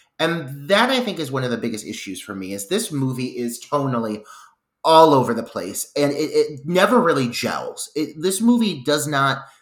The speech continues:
land on its feet for me whatsoever, beginning to end. It's always kind of just weebling and wobbling, and, uh, one, at one point it's going one direction, another point it's going another direction, and I find it very hard to follow. Uh,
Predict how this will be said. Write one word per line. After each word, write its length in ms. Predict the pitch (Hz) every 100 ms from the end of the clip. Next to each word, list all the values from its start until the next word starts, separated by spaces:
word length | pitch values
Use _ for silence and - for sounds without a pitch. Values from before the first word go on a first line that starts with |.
| _
land 380 | 120 131 131 127
on 120 | 120
its 160 | 110 -
feet 420 | - 123 98 - _ _ _ _ _ _ -
for 180 | - 135
me 160 | 123
whatsoever, 640 | 113 127 - 117 104 -
beginning 380 | - 117 127 127
to 120 | 123
end. 240 | - 73 - - - -
It's 120 | 147
always 280 | 170 202 202
kind 160 | 185
of 60 | 151
just 240 | 156 113
weebling 500 | 131 170 160 160 151
and 140 | 123 120
wobbling, 540 | 127 135 135 131 123
and, 240 | 101 104 - - _ -
uh, 280 | 117 117 110 104
one, 320 | 151 165 175
at 260 | 170 156 156
one 160 | 185
point 220 | 180 208 165
it's 80 |
going 200 | - 127
one 220 | 127 180 180
direction, 640 | 170 165 170 - 180 160
another 340 | 127 151 156
point 180 | 139 143
it's 80 | 135
going 180 | 135 123
another 360 | 135 185 190
direction, 460 | 170 160 165 165 175
and 100 | 170
I 80 | 180
find 200 | 214 220
it 80 | 214
very 120 | 202
hard 220 | 190 196
to 80 | 196
follow. 640 | - 175 220 180 95 - - - _
Uh, 180 | - 165